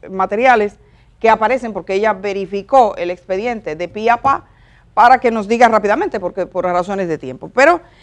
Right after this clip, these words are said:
yo quisiera, antes de irnos con Indira, y mirar eso, por ejemplo, la lista de los jueces del allanamiento, que le vamos a decir quién es esa jueza, quién es esa jueza y quién es ese tribunal.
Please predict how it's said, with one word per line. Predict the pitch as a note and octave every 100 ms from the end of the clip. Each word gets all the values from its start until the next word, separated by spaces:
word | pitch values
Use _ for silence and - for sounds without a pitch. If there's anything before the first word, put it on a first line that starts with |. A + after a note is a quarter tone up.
| _ _
yo | G3+ A#3+
quisiera, | A#3+ A#3 B3
antes | A#3+ A#3
de | A3+
irnos | A3+ A#3
con | A3+ A3+
Indira, | A3+ A#3 -
y | G3+
mirar | G3 G#3 A#3
eso, | C#4 G3+
por | F3
ejemplo, | F3 G#3 A#3
la | G#3
lista | G3+ D4 D#4
de | C4+
los |
jueces | G#3 G#3+ G#3
del | F3+
allanamiento, | D3 C#3 B2+ - _ _ -
que | F#3+
le |
vamos | A#3+ C#4 D4
a |
decir | C#4+ C#4
quién | B3 B3+ B3+
es | B3
esa | A3+
jueza, | F3 C3 - _ _ _ _ _ _ _ _ _
quién | A3+ D#4
es | D#4+
esa | D4+
jueza | D4 E4 D#4+
y | D4+
quién | -
es | A#3
ese | A#3 A3
tribunal. | G3 F3 D#3 -